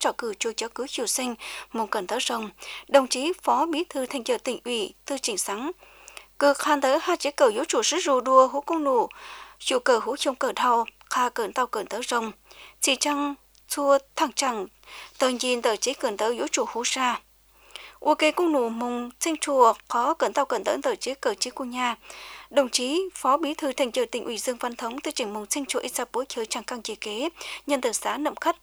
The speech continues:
chơi mà tề thầu dúa khe ua cầu dằng, nhân tờ xã khảo phà.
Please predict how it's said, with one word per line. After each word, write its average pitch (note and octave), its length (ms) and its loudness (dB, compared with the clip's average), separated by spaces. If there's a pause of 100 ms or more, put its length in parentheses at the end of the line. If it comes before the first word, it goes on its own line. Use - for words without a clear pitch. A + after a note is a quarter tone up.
(440)
chơi C#4+ 200 4
mà A#3+ 440 0
tề C4 180 -2
thầu A#3 300 0
dúa A3+ 360 -2
khe D4+ 160 -2
ua A#3 280 2
cầu A3 280 0
dằng, A3 260 -4 (420)
nhân D4+ 120 -2
tờ C4 120 2
xã G#3+ 300 -2
khảo A3+ 160 -2
phà. A3+ 320 -2